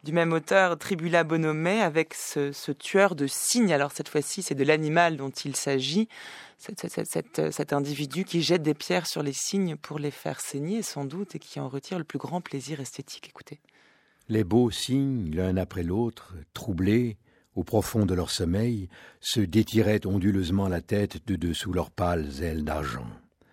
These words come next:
Speaker 2: Et sous le poids de l'ombre de Bonhomet, entraient peu à peu dans une angoisse ayant on ne sait quelle confuse conscience du mortel péril qui les menaçait. Mais,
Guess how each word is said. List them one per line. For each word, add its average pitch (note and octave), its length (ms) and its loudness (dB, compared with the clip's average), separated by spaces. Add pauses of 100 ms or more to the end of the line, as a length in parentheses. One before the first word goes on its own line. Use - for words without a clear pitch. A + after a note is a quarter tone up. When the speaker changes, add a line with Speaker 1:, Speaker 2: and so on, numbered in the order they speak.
(640)
Speaker 2:
Et A#2 60 0
sous B2+ 140 2
le A#2+ 100 8
poids B2 200 6
de G#2+ 80 4
l'ombre A2 380 4
de F#2+ 80 4
Bonhomet, G2 580 4
entraient A2 560 0
peu G2+ 300 -2
à F2 60 -2
peu A2+ 280 2 (320)
dans G2 220 0
une G#2 180 4
angoisse G2 760 2
ayant G2 540 0 (160)
on G#2+ 120 -4
ne G#2 100 2
sait A2+ 240 -2
quelle G2 240 -2
confuse A2+ 560 -2
conscience A2 540 0 (260)
du G#2+ 100 2
mortel A2 540 4
péril E2+ 480 0
qui - 140 -6
les D#2+ 200 -4
menaçait. E2 640 -2 (1400)
Mais, B2 420 6